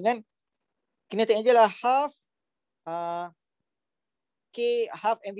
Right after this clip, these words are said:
squared sama dengan half I, uh, V. V jadi omega, omega final squared tolak dengan half I omega initial squared. Awak akan dapat half.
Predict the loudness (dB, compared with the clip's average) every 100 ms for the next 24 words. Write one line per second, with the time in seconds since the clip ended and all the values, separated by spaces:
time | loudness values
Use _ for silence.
0 | -4 -2 -2 -8 -12 -6 -6 0 2 2
1 | _ _ _ _ -2 4 4 2 -6 _
2 | _ _ _ _ _ _ _ _ -12 -12
3 | -12 -16 -14 -12 -14 _ -16 -10 -6 0
4 | 0 0 -10 _ _ _ _ _ _ _
5 | _ 0 2 2 4 4 4 -2 _ -4
6 | -2 0 0 0 2 2 2 -4 -6 -10
7 | -2 2 2 _ _ -4 0 2 0 -2
8 | -10 -10 -12 -18 -2 0 0 -2 _ _
9 | _ _ _ _ _ 2 2 2 -4 -10
10 | -10 -4 -4 -4 -12 -10 -4 -4 -6 -14
11 | -6 -6 _ _ _ -10 -8 -4 -2 0
12 | 0 2 2